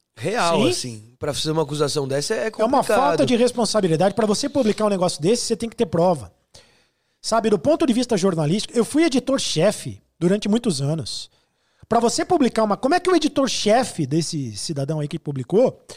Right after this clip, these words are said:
Speaker 2: como é que ele, que ele autoriza uma publicação dessa? Como é que o departamento jurídico desse site autoriza uma publicação dessa?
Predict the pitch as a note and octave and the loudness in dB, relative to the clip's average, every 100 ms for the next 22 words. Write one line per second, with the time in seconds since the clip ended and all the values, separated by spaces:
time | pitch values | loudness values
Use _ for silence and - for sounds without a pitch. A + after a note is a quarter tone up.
0 | - _ _ - A3+ D#4+ E4+ D#4 B3+ - | -20 _ _ -4 0 0 2 2 2 0
1 | A3+ A3+ A3+ G3+ G#3+ A3+ C4 A3 C#4+ G#3+ | 0 2 2 2 2 2 4 4 4 4
2 | G3 D#3+ E3 D#3 D3 C3 C#3 A#2 G2+ - | 0 0 0 -2 -2 -4 -6 -8 -12 -14
3 | _ _ - _ _ _ - - A#3+ D#4+ | _ _ -20 _ _ _ -20 -2 2 2
4 | F#4 D#4+ - D4 B3 A3+ D#4 D4+ G#3 G#3+ | 4 2 2 0 0 0 2 2 2 4
5 | B3+ C#4+ - F3 D#3+ D3+ - G#3 G#3+ A#3 | 4 2 0 -2 0 -4 -2 0 2 0
6 | - A#3+ B3+ D4+ A3+ F#3 D#3+ D#3 D3+ C#3 | 2 4 6 4 2 -2 -2 -4 -4 -4
7 | C#3 A#2+ F#2+ | -6 -8 -10